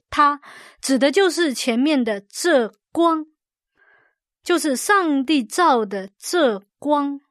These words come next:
所以上帝看“这光”，他才说了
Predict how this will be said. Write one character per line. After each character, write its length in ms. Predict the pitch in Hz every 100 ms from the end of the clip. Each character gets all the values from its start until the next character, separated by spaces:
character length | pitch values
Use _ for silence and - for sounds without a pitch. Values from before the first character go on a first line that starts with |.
| _ _ _ _
所 120 | - 247
以 40 |
上 440 | - - 427 359
帝 200 | 330 320
看 640 | 254 - - 403 302 214 190 _ _ _ _ _
“这 380 | - - 370 247
光”， 540 | 196 - 330 330 320 311 _ _ _ _
他 140 | -
才 320 | - - 226 247
说 460 | - - 339 339
了 140 | 302